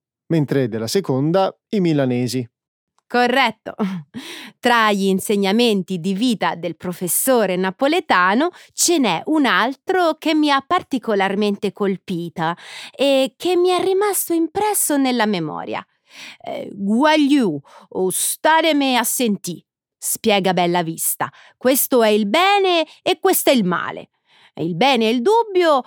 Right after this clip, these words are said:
Speaker 2: quando voi incontrate una persona che ha dei dubbi state tranquilli, vuol dire che è una brava persona, vuol dire che è democratico, che è tollerante."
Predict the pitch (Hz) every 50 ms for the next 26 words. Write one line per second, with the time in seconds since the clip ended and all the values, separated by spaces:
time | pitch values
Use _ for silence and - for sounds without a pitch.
0 | - _ _ - - 277 277 269 254 254 247 220 240 240 240 226 - 226 202 190
1 | - 208 196 190 - 185 175 170 165 - 262 294 311 - - - 480 453 427 392
2 | 339 302 277 277 - - 277 285 269 247 226 220 208 190 180 202 190 185 190 185
3 | 185 185 214 285 359 403 415 359 403 403 349 - - 349 311 294 - 269 - -
4 | 240 226 220 226 - - 165 - - 156 151 165 156 _ - - _ - - 170
5 | 165 156 156 151 196 226 262 254 254 226 226 226 214 - - 240 220 208 202 190
6 | 196 196 _ - - 330 320 294 285 269 247 220 220 214 214 202 202 190 - 202
7 | 185 185 - - - 156 147 160 170 - - - _ _ _ - - 277 294 294
8 | 254 339 339 320 311 294 - - 302 285 269 269 269 262 254 247 240 233 285 285
9 | 285 294 - 359 370 302 190 175 - - 175 - - 160 165 - 269 269 285 285
10 | 277 269 262 254 _ _ - 427 440 415 370 359 262 202 160 - - - 175 -
11 | - - - _